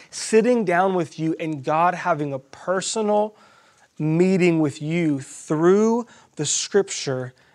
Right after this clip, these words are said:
giving you wisdom. The Bible says in Psalm one nineteen, verse thirty, I love this, "The entrance of your word gives light."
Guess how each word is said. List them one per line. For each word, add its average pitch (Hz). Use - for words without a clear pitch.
giving 151
you 147
wisdom. 139
The 131
Bible 165
says 160
in 147
Psalm 165
one 165
nineteen, 160
verse 151
thirty, 165
I 160
love 151
this, 143
"The 165
entrance 247
of 165
your 156
word 151
gives 165
light." -